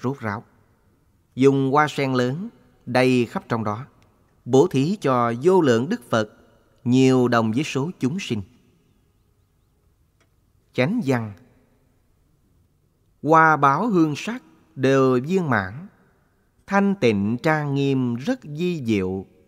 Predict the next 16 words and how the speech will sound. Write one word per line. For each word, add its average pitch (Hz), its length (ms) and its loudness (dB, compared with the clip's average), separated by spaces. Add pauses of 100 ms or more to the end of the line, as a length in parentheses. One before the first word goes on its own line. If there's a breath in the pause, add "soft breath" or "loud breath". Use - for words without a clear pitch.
(640)
Tất - 280 -4
cả 107 320 0
thế 214 260 -2
gian 127 480 -2
không 190 380 -4
thể 110 380 -2
dụ, 92 360 -2 (1160)
cần 127 380 2
đem 160 340 0
cúng 214 300 -2
dường 110 600 2
nhân 139 460 0 (100)
trung 135 340 -2
tôn. 117 300 -2 (1800)
Giảng 117 420 0
giải. 104 300 -4